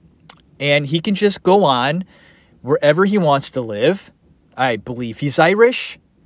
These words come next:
and, or Scottish, <laughs> whatever, and just be,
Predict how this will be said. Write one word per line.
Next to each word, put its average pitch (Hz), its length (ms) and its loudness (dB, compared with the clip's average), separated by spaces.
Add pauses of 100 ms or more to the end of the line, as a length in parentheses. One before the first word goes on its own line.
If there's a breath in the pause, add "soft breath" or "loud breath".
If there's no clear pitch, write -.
(680)
and, 175 480 2 (460)
or 135 100 -4
Scottish, 143 800 0
<laughs> - 100 -20
whatever, 123 340 -8 (720 loud breath)
and 160 220 0
just 202 540 2
be, 170 460 -4